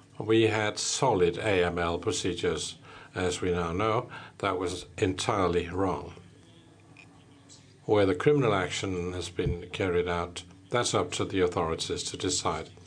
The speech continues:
We can only say if the customer has carried out suspicious activity or carried out suspicious, uh, transactions. But as the law firm said when they presented the conclusions, uh, I, I think it's fair to say that you can't exclude,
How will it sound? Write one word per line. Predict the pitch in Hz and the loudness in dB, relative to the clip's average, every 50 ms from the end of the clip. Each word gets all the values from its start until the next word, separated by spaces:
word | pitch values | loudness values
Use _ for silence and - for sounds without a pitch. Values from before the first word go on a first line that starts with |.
| - - - - - - - - - - - | -20 -20 -18 -16 -14 -14 -14 -16 -16 -8 -4
We | 110 98 | -2 0
can | 98 90 | 2 2
only | 90 82 80 78 - | 0 0 -2 -4 -4
say | - - 127 123 120 120 | -2 0 2 4 4 4
if | 123 110 110 110 92 - | 2 2 0 -2 -2 -4
the | - - - | -6 -14 -12
customer | - - - 92 87 - - 92 92 92 92 | -6 -2 -2 -2 -2 -2 -2 -2 0 0 0
has | 90 87 | 0 -2
carried | - - - 95 87 82 85 85 82 85 | -4 -2 -2 -2 0 0 0 0 0 0
out | 85 87 87 87 | -2 -2 -2 -4
suspicious | - - 87 - - 95 - - 92 85 - | -4 -6 -6 -4 -4 -4 -4 -2 -4 -4 -4
activity | 92 85 - - - 139 123 123 - - 139 131 - - - - - - - - - - | -4 -6 -4 0 0 2 2 2 0 0 0 -2 -2 -6 -14 -16 -16 -16 -18 -16 -8 -6
or | - 90 | -4 -2
carried | - - 107 95 90 87 85 | 0 0 2 4 4 4 4
out | 85 87 90 | 2 2 0
suspicious, | - 113 107 - - 101 90 - - 98 90 - - - - - - - - - - - | 2 0 0 2 2 2 2 2 2 0 -2 -2 -2 -4 -8 -12 -16 -16 -18 -18 -8 -4
uh, | - 110 107 107 104 | -2 0 0 0 0
transactions. | - - 120 101 - 101 90 92 - - - 92 80 85 - - - - | 0 0 0 0 0 0 -2 -2 -4 -4 -4 -4 -6 -6 -8 -12 -10 -6
But | - 95 92 | -4 -2 0
as | 90 85 87 | 0 0 0
the | - 101 | 0 0
law | 92 95 104 107 | 2 2 4 2
firm | 101 - - 98 90 87 | 2 2 0 0 0 0
said | 85 - 123 117 120 117 | 0 0 0 0 0 0
when | 110 90 85 | -2 0 0
they | 87 87 | 0 0
presented | - 92 87 - 92 87 - - | 0 -2 -2 -2 -2 -2 -2 -4
the | 98 - | -6 -6
conclusions, | - - 90 - - 127 147 156 143 143 - - - 85 104 113 - - - - - - - - - - - - - - - - - - - - - - - - - - - | -6 -6 -6 0 2 4 4 6 4 2 -2 -4 -4 -4 -4 -6 -6 -8 -12 -16 -18 -18 -18 -18 -18 -18 -16 -16 -14 -14 -14 -14 -16 -16 -16 -18 -18 -18 -18 -20 -14 -8 -6
uh, | - - - - 113 113 - 104 - - - | -4 -2 0 0 0 -2 -2 -6 -8 -8 -6
I, | 123 120 110 104 104 104 110 110 113 | -2 -2 0 0 0 0 0 2 0
I | 110 | 0
think | - - 113 107 101 95 - - | 2 2 0 0 0 -2 -4 -4
it's | 110 117 113 110 113 117 117 113 110 - | -2 0 0 0 0 0 0 0 0 0
fair | - - 127 110 104 98 | 0 2 2 2 2 2
to | - - 104 | 0 0 0
say | - - 139 120 107 101 | 0 2 2 2 4 4
that | 95 90 90 | 2 2 2
you | 98 | 0
can't | 95 110 107 98 92 92 | 0 0 0 0 0 0
exclude, | 101 95 - - - 120 104 90 85 80 - | 0 -2 -2 -2 2 4 4 4 4 2 0